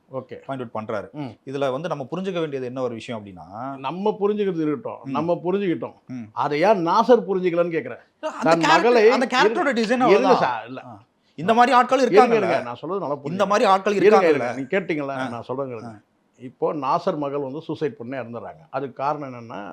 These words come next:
Speaker 1: ட்ரக் அடிக்டோட இவங்க வந்து பழகுறாங்க, அவனால இவங்க வந்து ஏமாற்றப்படுறாங்க, வயித்தை கா-, தொட்டு பார்க்குறாங்க, அவங்ககிட்ட பேச்சுவார்த்தை நடத்திட்டு தான் வந்து தற்கொலை பண்ணிக்கிறாங்க. அப்போ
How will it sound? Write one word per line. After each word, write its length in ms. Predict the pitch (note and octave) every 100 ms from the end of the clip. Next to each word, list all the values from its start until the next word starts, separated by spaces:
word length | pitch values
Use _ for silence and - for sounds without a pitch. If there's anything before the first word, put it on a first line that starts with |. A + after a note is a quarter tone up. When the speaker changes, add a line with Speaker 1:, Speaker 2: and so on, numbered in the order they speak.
| - A#2+
Speaker 1:
ட்ரக் 200 | C3 C3
அடிக்டோட 420 | C3 A#2 A#2+ D3+
இவங்க 200 | D3+ C3
வந்து 480 | A#2+ A#2 D3 C3+ A2 -
பழகுறாங்க, 580 | B2 B2 G#2+ A2+ A3 _ _ _
அவனால 420 | B2+ C3 C3+ C#3+ C3+
இவங்க 120 | C3
வந்து 240 | B2 A#2+ D3 C3 A#2+
ஏமாற்றப்படுறாங்க, 760 | B2 C3 A2+ A2+ A2 G#2 G#2 A2+ A#2+ G#2 _ -
வயித்தை 240 | B2 B2
கா-, 220 | A#2 A2+
தொட்டு 240 | A2 A2+ A2+
பார்க்குறாங்க, 560 | A2 G#2+ G#2+ G#2+ C#3+ _ _ _ _
அவங்ககிட்ட 280 | - B2+ B2
பேச்சுவார்த்தை 500 | - C#3 C3+ C3 B2+
நடத்திட்டு 280 | B2+ C#3 C3+
தான் 100 | D#3+
வந்து 80 | D3+
தற்கொலை 320 | D3+ C3 C#3+
பண்ணிக்கிறாங்க. 420 | B2+ A#2+ G#2+ G#2 _ _ _ _ _
அப்போ 320 | A2 - F3